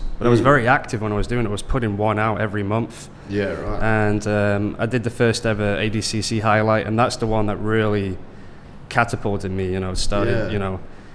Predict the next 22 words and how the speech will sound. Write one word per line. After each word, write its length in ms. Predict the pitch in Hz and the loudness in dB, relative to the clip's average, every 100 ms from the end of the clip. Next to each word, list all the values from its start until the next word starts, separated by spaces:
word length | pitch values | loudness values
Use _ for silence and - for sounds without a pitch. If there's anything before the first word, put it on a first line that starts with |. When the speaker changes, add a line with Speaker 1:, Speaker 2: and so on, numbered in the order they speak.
| - | -6
Speaker 1:
I 80 | 110 | 0
got 100 | 110 | 2
a 60 | 107 | 4
lot 180 | 107 101 | 2 2
of 60 | |
job, 360 | 92 104 101 92 92 107 | 2 2 2 0 -8 -2
jobs 300 | 107 104 - | 0 0 -2
from 260 | - 98 92 | -4 -2 -2
that, 200 | 92 - | -6 -8
you 60 | 104 | -6
know, 80 | 95 | -6
started 260 | - 104 101 | -2 -2 -2
flying 340 | 107 104 101 | -2 0 0
around 440 | 101 101 104 104 | -2 -4 -2 -2
the 40 | 98 | 0
world 300 | 101 104 95 | 0 2 0
because 220 | - 107 | 0 0
of 60 | 104 | 0
that 180 | 127 | -2
one 180 | 104 104 | 0 0
highlight 420 | 101 104 104 98 101 | 2 2 2 0 -2
video. 360 | 98 95 95 | -2 0 -2